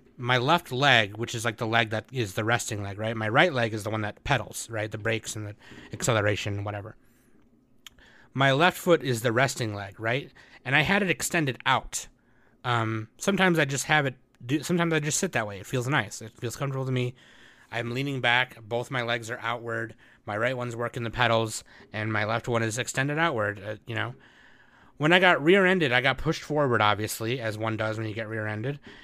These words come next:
and my foot stopped me from, my foot and my seatbelt stopped me from, like, you know what I mean? So, my foot felt m-, the brunt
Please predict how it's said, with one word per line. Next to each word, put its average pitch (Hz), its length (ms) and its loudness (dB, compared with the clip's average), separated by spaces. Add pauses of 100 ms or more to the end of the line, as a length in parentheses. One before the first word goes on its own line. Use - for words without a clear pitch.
(180)
and 123 380 2 (480)
my 135 240 4
foot 180 480 2
stopped - 500 4
me 113 360 -2 (100)
from, 120 480 0 (560)
my 143 160 4
foot - 480 2
and 208 220 4
my 175 100 4
seatbelt 110 720 -4 (580)
stopped - 440 4
me 104 240 -6
from, 113 380 2
like, 107 360 -2 (240)
you 117 120 -4
know 107 120 2
what 107 100 -2
I 104 40 -6
mean? 107 200 -6 (440)
So, 127 420 4 (320)
my 147 280 6
foot - 560 2
felt 135 340 4
m-, 117 440 -8
the 135 100 -4
brunt 127 640 2